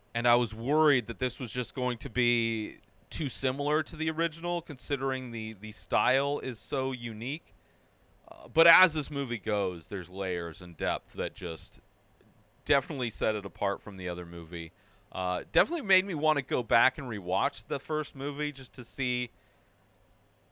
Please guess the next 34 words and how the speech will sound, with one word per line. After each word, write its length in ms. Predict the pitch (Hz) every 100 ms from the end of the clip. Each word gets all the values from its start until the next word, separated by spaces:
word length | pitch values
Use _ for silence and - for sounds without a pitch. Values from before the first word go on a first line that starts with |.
| _
how 400 | - - 131 139
they 220 | 127 127
changed 680 | - - 123 127 127 120 113
the, 220 | 117 110 - -
the, 320 | 107 104 98 - -
the 100 | 101
storytelling 1040 | 98 - 120 123 139 - 143 143 139 135 135 -
in 360 | 120 113 110 117 _ _ _
using, 380 | 113 127 127 113
within 320 | - 131 113
using 240 | 120 120
that 160 | 127 120
style. 380 | - 127 131 131 _ _ _ - _ _ _ _ -
Anyway, 240 | 123 123 117
I 120 | 135
was 120 | 160
surprised. 600 | - - 139 139 135 - - _ _
This 100 | -
movie 180 | 165 160
sucked 320 | 156 160 143
me 160 | 135 127
in. 180 | 123 120 _ _ _ _ _ _
And, 340 | 135 135 131 143
uh, 420 | 135 131 131 120 - _ _ _ _ _ _ -
you 120 | 170
know, 300 | 151 151 -
I, 120 | 135 - _ _
like 160 | 147 165
I 60 |
said, 360 | 151 160 147 - -
thought 280 | - 175
it 100 | 190
was 300 | 190 185 160
the, 400 | - 156 151 151